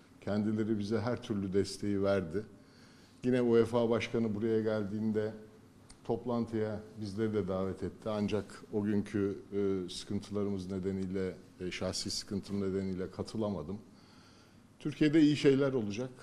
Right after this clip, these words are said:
e, futbolda iyi şeyler olacak. Çünkü ben o anlayışı Sayın Başkan'da ve heyetinde görüyorum.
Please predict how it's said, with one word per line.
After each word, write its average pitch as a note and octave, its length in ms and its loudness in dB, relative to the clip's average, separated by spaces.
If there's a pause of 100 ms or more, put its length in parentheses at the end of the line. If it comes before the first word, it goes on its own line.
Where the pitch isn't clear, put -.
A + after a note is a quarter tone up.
(240)
e, - 40 -12 (800)
futbolda A2+ 520 0
iyi A2 140 2
şeyler G2 380 2
olacak. F#2 360 -2
Çünkü G#2+ 360 -6
ben A2+ 140 4
o A2 160 0
anlayışı G2+ 520 0
Sayın A2 280 0
Başkan'da F#2+ 600 -2
ve G2+ 100 0
heyetinde G2+ 520 2
görüyorum. F#2 480 -2